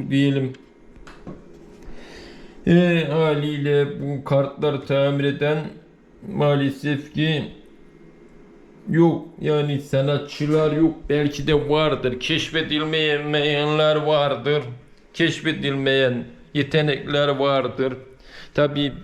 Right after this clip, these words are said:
şimdi laptopun kartının değişmesi gerekiyor, kartının, ama dediğim gibi kendi fiyatının yarı fiyatını aşıyor.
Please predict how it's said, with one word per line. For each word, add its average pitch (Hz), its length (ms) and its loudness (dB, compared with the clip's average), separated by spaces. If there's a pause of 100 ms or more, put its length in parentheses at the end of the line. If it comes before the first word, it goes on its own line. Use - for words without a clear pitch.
(360)
şimdi 127 280 -2
laptopun 123 600 -2
kartının 135 680 -2
değişmesi 156 680 -2
gerekiyor, 147 600 0
kartının, 131 580 0
ama 131 580 0 (680)
dediğim 156 640 2
gibi 127 560 0 (400)
kendi 139 480 0
fiyatının 143 960 0
yarı 156 400 2
fiyatını 143 600 0
aşıyor. 156 720 0